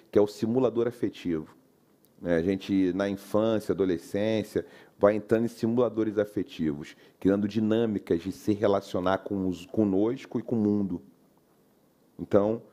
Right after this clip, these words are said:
obrigado por essa questão, é isso. A gente pode recolocar o lugar do amor, aumentar as doses de amor num sistema, num corpo.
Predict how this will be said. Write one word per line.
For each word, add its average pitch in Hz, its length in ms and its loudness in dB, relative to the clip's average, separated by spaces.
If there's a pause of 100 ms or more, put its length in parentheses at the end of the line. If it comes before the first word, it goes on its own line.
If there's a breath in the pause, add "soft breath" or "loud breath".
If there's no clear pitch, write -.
(140 soft breath)
obrigado 104 500 4
por 107 100 2
essa 101 180 0
questão, 101 540 -2
é 104 60 2
isso. 90 380 -2
A - 20 -4
gente 90 160 -8
pode 95 720 2 (360 loud breath)
recolocar 107 640 2
o 110 40 -2
lugar 95 280 -2
do 98 80 0
amor, 71 500 -4
aumentar 104 460 2
as 98 100 -4
doses 87 600 0 (360)
de 87 80 2
amor 78 460 -2 (220 soft breath)
num 90 180 0
sistema, 78 580 -2
num 80 120 -4
corpo. - 460 -8